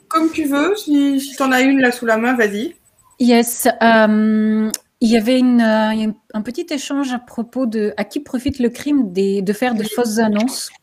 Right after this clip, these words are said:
Speaker 2: de fausses infos en général. Euh, et donc, je, je voulais pas te voler la, la vedette, euh, Jean-Marc. Donc, j'ai juste dit qu'il y a différentes études qui commencent à sortir sur toute la partie, tout l'aspect économique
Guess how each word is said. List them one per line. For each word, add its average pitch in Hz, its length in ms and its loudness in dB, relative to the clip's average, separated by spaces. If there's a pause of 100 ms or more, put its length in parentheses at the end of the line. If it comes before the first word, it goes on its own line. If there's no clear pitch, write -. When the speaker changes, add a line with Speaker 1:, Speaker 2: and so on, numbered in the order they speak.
(180)
Speaker 2:
de 185 140 -2
fausses 220 400 0
infos 226 460 2
en 226 80 0
général. 196 680 -2 (600)
Euh, 175 420 -4
et 175 80 2
donc, 190 220 -2
je, 180 240 -2
je 165 100 -4
voulais 202 180 0
pas 214 200 0
te 185 380 0
voler 196 480 0
la, 165 440 -2
la 175 200 -4
vedette, 180 500 -6
euh, 165 360 -8
Jean-Marc. 185 640 -2
Donc, 165 220 -6
j'ai 175 120 -4
juste 202 220 2
dit 214 160 0
qu'il - 160 -6
y 190 60 2
a - 20 2
différentes 190 560 -2
études 214 320 -4
qui - 140 -16
commencent 180 340 -4
à 180 60 -4
sortir 202 500 -6
sur - 380 -10
toute - 180 -16
la 180 80 -6
partie, - 340 -6
tout - 120 -10
l'aspect 180 320 0
économique 202 580 4